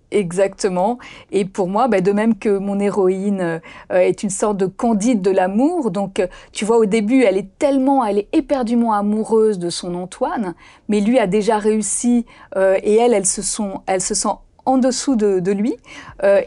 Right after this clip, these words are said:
et elle n'a pas envie de, de vivre cette histoire un ton en dessous, tu vois. Donc c'est pour ça qu'il y a un concept gainsbourgien qui m'est venu en tête, c'est « je t'aime, donc je te quitte ».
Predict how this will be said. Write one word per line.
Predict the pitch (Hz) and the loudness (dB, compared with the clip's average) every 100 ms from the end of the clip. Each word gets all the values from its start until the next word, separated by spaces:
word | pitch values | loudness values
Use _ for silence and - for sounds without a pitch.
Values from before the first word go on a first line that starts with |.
| - | -2
et | 247 285 - | 0 0 0
elle | 208 | -2
n'a | 214 | -2
pas | 226 330 | -2 2
envie | 285 254 233 285 | 2 2 0 -2
de, | 214 190 | -2 -4
de | 185 190 | -6 -6
vivre | 202 247 | -6 -6
cette | - 208 190 | -6 -8 -8
histoire | 208 - 254 262 - | -10 -4 -2 -2 -4
un | 208 208 | -8 -8
ton | 262 240 214 | -6 -4 -4
en | |
dessous, | 202 - 233 214 _ _ | -8 -10 -8 -10 _ _
tu | - | -12
vois. | 190 254 - - - | -10 -12 -20 -20 -12
Donc | 208 | -10
c'est | - 254 | -6 -4
pour | 240 | -4
ça | - 311 | -4 -4
qu'il | 302 240 | -2 -4
y | |
a | 220 | -2
un | 214 | -6
concept | 254 240 269 240 185 | -6 -4 -2 -2 -2
gainsbourgien | 226 226 196 233 247 311 | -2 -2 0 0 2 0
qui | 294 226 | -2 -2
m'est | 214 | -2
venu | 202 214 | -2 -2
en | 202 | -4
tête, | 226 277 294 | 0 0 0
c'est « | - 196 | -6 -2
je | 233 | -2
t'aime, | 240 262 247 | 0 2 2
donc | 190 196 | 0 -4
je | - | -4
te | 220 | -6
quitte ». | 202 330 - | 0 0 0